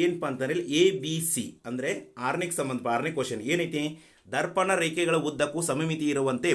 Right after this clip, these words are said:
ಪ್ರತಿ ಚಿತ್ರವನ್ನು ನಕಲು ಮಾಡಿ. ಅಂದ್ರೆ ಈ ಒಂದು ಚಿತ್ರವನ್ನು ಕೊಟ್ಟಾರೋ ಉಳಿದದ್ದು ಏನು ಹೆಂಗೆ ಹೆಂಗೈತಲ್ಲ ಹಂಗ ನಕಲು ಮಾಡಿ ನಾವು ಬರ್ತೇವೆ. ಹಾಗಾದ್ರೆ ಎ ಕು ಉತ್ತರವನ್ನು ಕಂಡು ಹಿಡ್ಕೊಂಡು, ಬಿ ಕು ಕಂಡು ಹಿಡ್ಕೊಂಡು, ಹಾಗಾದ್ರೆ ಸಿ ಕು ಕಂಡು ಹಿಡ್ಕೊಂಡು. ನೆಕ್ಸ್ಟ್ ಇನ್ನ ಏಳನೇ ಪ್ರಶ್ನೆ ಕಡೆ ಗಮನ ಹರಿಸೋಣ. ಓಕೆ, ಹಾಗಾದ್ರೆ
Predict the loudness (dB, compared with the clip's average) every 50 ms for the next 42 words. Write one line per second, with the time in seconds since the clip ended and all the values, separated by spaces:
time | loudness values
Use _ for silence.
0 | 2 0 -2 -4 -4 -4 -2 -2 -2 0 0 0 0 0 0 0 0 0 0 0
1 | 0 0 -2 -4 -6 -8 -10 -10 -8 -4 -2 0 0 0 0 0 -2 -2 -4 -6
2 | -4 -2 -2 0 -2 -2 -4 -2 0 0 0 -2 -2 -8 -16 -20 _ -4 -2 0
3 | 0 0 0 2 2 2 2 2 0 0 0 -2 -2 -2 -2 -2 -2 0 -2 -2
4 | -2 -2 -2 0 0 0 -2 -2 -4 -4 -4 -4 -2 -2 -2 -2 0 0 0 0
5 | 0 0 -2 -4 -6 -4 -6 -4 -2 0 0 0 0 -2 -6 -16 -20 -12 -8 -4
6 | -2 -2 -2 -2 -2 -2 0 0 0 0 -2 -2 0 0 0 0 0 -2 -2 -2
7 | -2 -2 -4 -4 -2 -2 -2 -2 -4 -6 -4 -2 -2 -2 -2 -2 -2 0 0 0
8 | -2 -2 -4 -4 -2 -2 -2 -2 -2 -2 0 0 2 2 0 0 0 0 0 0
9 | 0 0 0 0 -2 -2 -4 -6 -10 -12 -14 -16 -12 -4 -2 0 0 0 -2 -2
10 | 0 0 0 0 -2 -8 -20 -20 -20 _ -10 -6 -4 -2 -2 -2 -4 -4 -8 -10
11 | -8 -4 -2 -2 0 0 -2 -2 -4 -6 -6 -6 -8 -6 -2 0 0 0 0 -2
12 | -4 -6 -4 -2 -2 -2 -2 -4 -4 -6 -4 -4 -4 -4 -6 -10 -16 -18 -16 -8
13 | -6 -4 -4 -4 -6 -12 -20 _ _ _ _ _ _ -20 -20 -12 _ 0 2 4
14 | 4 4 4